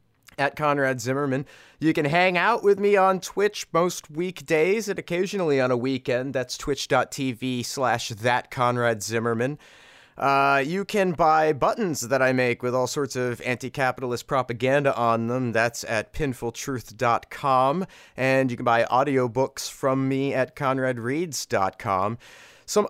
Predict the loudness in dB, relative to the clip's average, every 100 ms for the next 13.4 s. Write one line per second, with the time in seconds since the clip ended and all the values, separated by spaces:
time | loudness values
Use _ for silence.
0 | 2 2 4 4 2 0 -2 2 2 2
1 | 0 -2 -2 -2 0 0 -4 -12 -14 -4
2 | 0 0 2 0 2 2 0 -2 -6 -8
3 | -6 -6 -4 -2 -2 0 0 0 -2 -6
4 | -4 -2 -2 -4 -6 -6 -8 -8 -6 -4
5 | -4 -4 -2 -4 -4 -4 -2 -4 -4 -6
6 | -6 -8 -8 -6 -2 -2 -2 -4 -6 -6
7 | -8 -8 -8 -6 -8 -6 -6 -4 -2 -2
8 | -4 -10 -10 -8 -6 -2 -2 -2 -6 -6
9 | -4 -4 -2 0 2 0 -2 -4 -4 -2
10 | -2 -4 -8 -12 -10 -8 -8 -8 -6 -6
11 | -8 -8 -10 -8 -10 -8 -8 -8 -8 -10
12 | -12 -10 -10 -10 -10 -8 -8 -10 -14 -12
13 | -12 -8 -8 -8